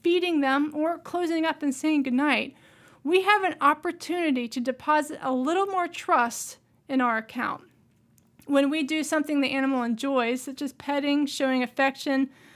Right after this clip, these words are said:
playing, or otherwise reinforcing the animal, we add more trust.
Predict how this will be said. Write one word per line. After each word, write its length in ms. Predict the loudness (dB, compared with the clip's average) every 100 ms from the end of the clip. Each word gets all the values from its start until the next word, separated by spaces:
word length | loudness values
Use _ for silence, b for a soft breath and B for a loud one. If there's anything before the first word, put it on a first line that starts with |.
| B 0
playing, 380 | 4 6 4
or 240 | 4 4 4
otherwise 480 | 2 2 2 0 -2
reinforcing 840 | -4 -2 -4 -4 -4 -4 0 0
the 120 | 0
animal, 500 | -2 -2 -2 -2 -4 b b b b -4
we 320 | -2 -2 -2
add 440 | 0 2 0 -2 0
more 340 | 2 2 0
trust. 800 | -4 -6 -6 -6 -8 -14 -16